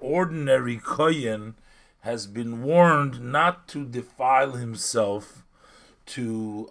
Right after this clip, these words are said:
uh, people who have passed away, to the bodies of dead people, with the exception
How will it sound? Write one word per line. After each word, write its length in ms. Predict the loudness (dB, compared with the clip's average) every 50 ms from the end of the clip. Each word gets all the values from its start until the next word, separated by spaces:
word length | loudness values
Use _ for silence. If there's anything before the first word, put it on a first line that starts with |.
| _ -2
uh, 360 | 0 2 4 4 4 2 0 -4 -8 _ _ _ _ _ _ _ _ _ _ _ -14
people 640 | -10 -8 -8 -8 -8 -8 -6 -6 -4 -4 -4 -6 -8
who 240 | -8 -8 -6 -4 0
have 500 | 2 2 2 2 0 -4 -10 -20 -20 _ _ -12
passed 360 | -6 -4 -2 -2 -2 -2 -4
away, 380 | -8 -6 -2 0 0 0 0 -4
to 180 | -8 -10 -12 -12
the 340 | -10 -8 -8 -8 -10 -12 -16 _ _ -20 _ _ _ _ _ -2
bodies 480 | 2 4 4 4 2 -2 -6 -4 -4
of 180 | -6 -8 -6 -2
dead 280 | -2 -2 -2 -2 -4
people, 460 | -4 -4 -4 -4 -4 -4 -4 -4 -4 -4
with 140 | -4 -6
the 200 | -6 -4 -4 -4
exception 960 | -6 -6 -8 -8 -6 -4 -2 0 0 0 0 -2 -8 -10 -8 -8 -8 -8 -10